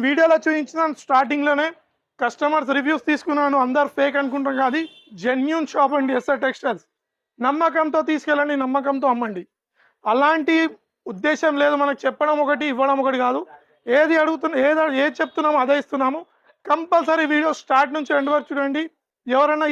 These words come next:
ఈసారి రాఖీలో బిజినెస్ చేయాలనుకుంటున్నారు, అక్క చెల్లెలు సెల్ఫ్ ఎంప్లాయ్‌మెంట్, ఇంట్లో డబ్బు పెట్టుకుంటే డబ్బు కాదు, ఇలాంటి బిజినెస్ చేయాలి, డబ్బు పెట్టుకొని డబ్బు డబుల్ చేయాలి.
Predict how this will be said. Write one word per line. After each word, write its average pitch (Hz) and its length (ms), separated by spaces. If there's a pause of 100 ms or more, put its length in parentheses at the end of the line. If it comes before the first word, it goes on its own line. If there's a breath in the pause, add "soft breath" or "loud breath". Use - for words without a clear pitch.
ఈసారి 302 340 (140)
రాఖీలో 294 340 (100)
బిజినెస్ 262 380
చేయాలనుకుంటున్నారు, 285 640
అక్క 285 220
చెల్లెలు 277 320
సెల్ఫ్ 277 380
ఎంప్లాయ్‌మెంట్, 277 500
ఇంట్లో 285 220 (580)
డబ్బు 240 260 (100)
పెట్టుకుంటే 302 380 (180)
డబ్బు 220 200 (100)
కాదు, 277 200 (480)
ఇలాంటి 285 400 (100)
బిజినెస్ 277 360
చేయాలి, 302 220 (100)
డబ్బు 247 260
పెట్టుకొని 302 320 (100)
డబ్బు 262 320
డబుల్ 277 280
చేయాలి. 269 240